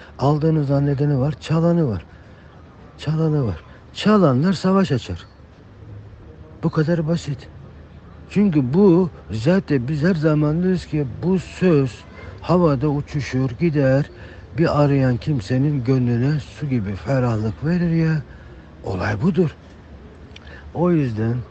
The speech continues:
tekvirci kardeş, e, Vahabi kardeş, inancınız sizi bağlar.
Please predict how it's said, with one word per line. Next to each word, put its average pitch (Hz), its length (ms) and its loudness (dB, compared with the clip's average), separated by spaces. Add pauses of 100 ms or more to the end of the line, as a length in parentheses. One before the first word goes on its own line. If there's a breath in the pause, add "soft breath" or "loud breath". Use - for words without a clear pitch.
(280 loud breath)
tekvirci 139 560 -2
kardeş, 95 680 -4 (580 loud breath)
e, 113 360 0 (440)
Vahabi 127 360 0
kardeş, 90 720 -4 (640 loud breath)
inancınız 160 680 4
sizi 139 340 2
bağlar. 98 380 2